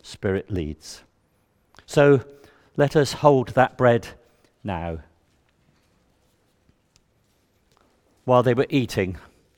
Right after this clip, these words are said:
Jesus took bread, and when he'd given thanks, he broke it and gave it to his disciples, saying, "Take and eat. This is my body."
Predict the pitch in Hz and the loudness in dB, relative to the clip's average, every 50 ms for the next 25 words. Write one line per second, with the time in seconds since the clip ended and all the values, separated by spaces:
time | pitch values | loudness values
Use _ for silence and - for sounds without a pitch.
0 | _ _ _ _ _ - - 139 143 135 120 139 - - - 156 139 - 117 104 | _ _ _ _ _ -4 0 0 0 0 0 -4 -6 -4 -2 -2 -2 -2 0 2
1 | 123 117 101 90 82 - - - - _ _ _ _ _ _ _ _ _ _ - | 4 4 4 4 0 -4 -10 -20 -20 _ _ _ _ _ _ _ _ _ _ -4
2 | 123 127 147 165 165 170 160 - 175 151 151 143 127 - 175 156 135 135 131 - | 0 2 4 4 4 2 2 2 2 2 2 2 2 4 6 6 6 4 0 -6
3 | - _ - - - 120 110 - - 131 143 156 143 - - 156 151 - - - | -12 _ -18 -12 -10 -10 -8 0 4 6 6 6 4 0 -4 -4 -4 -6 -8 -14
4 | - - - _ _ _ _ _ _ _ _ _ _ - 117 113 - 156 156 147 | -20 -20 -20 _ _ _ _ _ _ _ _ _ _ -12 -6 2 4 6 6 6
5 | 135 - 113 104 - - - 117 107 131 127 - - 131 120 - - 131 127 117 | 4 2 -2 -4 -6 -6 -6 -4 -2 -4 -4 -4 -6 -8 -6 0 2 2 2 2
6 | - - 107 101 - - 123 117 113 110 104 - - - - 139 139 135 - _ | 0 -6 -8 -8 -4 -2 -2 0 0 -2 -6 -10 -8 -4 -4 -4 -4 -4 -8 _
7 | - - - _ _ _ _ _ _ _ _ _ - 131 123 123 123 123 - - | -20 -20 -20 _ _ _ _ _ _ _ _ _ -2 0 0 2 0 -2 -4 -8
8 | - 110 92 87 - _ - - - 143 139 127 - - - - - - _ _ | -10 -10 -10 -10 -12 _ -8 2 4 4 4 4 2 -6 -12 -14 -14 -18 _ _
9 | _ _ _ _ _ _ _ _ _ - 123 120 110 - - 113 113 127 123 113 | _ _ _ _ _ _ _ _ _ -4 -4 -4 -4 -4 -6 -4 -2 0 0 0
10 | 104 98 90 - - 92 95 92 - 78 76 71 | -2 -4 -6 -6 -4 -4 -4 -4 -6 -10 -12 -12